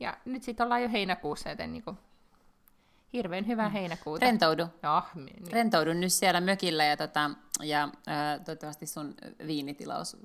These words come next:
Speaker 2: tulee ihan kohta.
Speaker 1: No mä menen nyt tyhjentää siis huussia. Kyllä tää on niinku basic. <laughs> Ei pääse kyllä niinku loma-, niinku,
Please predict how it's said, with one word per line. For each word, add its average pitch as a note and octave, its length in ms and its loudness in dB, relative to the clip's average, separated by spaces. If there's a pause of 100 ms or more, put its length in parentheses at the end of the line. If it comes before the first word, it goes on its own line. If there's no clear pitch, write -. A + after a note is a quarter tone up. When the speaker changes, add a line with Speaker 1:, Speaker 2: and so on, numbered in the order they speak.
Speaker 2:
tulee D#3 300 -6
ihan E3+ 220 -4
kohta. E3+ 280 -6 (400)
Speaker 1:
No A3 140 0
mä G3+ 120 -2
menen F3+ 180 -4
nyt F3+ 120 -8
tyhjentää D3 480 -8
siis - 300 -16
huussia. - 520 -12
Kyllä - 240 -16
tää C#3 180 -6
on - 60 -8
niinku - 160 -16
basic. G#3 520 -4 (540)
<laughs> - 560 4
Ei D#4 100 4 (120)
pääse C4+ 360 6
kyllä B3 380 -4
niinku F3 260 -6 (440)
loma-, F#3 520 4
niinku, - 240 -10